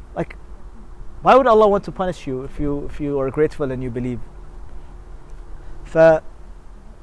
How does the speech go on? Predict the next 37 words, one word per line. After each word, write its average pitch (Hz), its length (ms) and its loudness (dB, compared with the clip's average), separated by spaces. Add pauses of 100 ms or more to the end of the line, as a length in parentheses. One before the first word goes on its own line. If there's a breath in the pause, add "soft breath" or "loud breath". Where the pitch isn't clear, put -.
(200)
باب 147 260 6
التوبة 170 400 2
مفتوح. 170 640 0
Allah 143 340 -2
Rahman, 147 480 -4
Allah 131 240 -4
Rahim. 151 600 -6 (920 soft breath)
And, 131 480 -4
uh, 120 400 -6 (720)
any 202 180 0
kind 254 240 2
of 151 100 -2
sins 208 420 2
you 151 120 2
do, 226 420 2 (140)
al-adhab 151 680 8
and 143 200 -2
the, 127 340 -2 (480)
and 131 140 -6
the 143 80 -2
nar 180 300 8
of 170 100 6
it 226 160 2
is 147 80 -2
actually 196 400 2
the 156 160 2
suffering 190 480 0
you 175 100 4
go 165 180 2
through 170 260 2
in 147 140 -2
this 147 200 -4
world 131 340 -2 (800)
for 165 160 0
your 170 180 4
own 185 160 4
wrongdoing. 143 600 0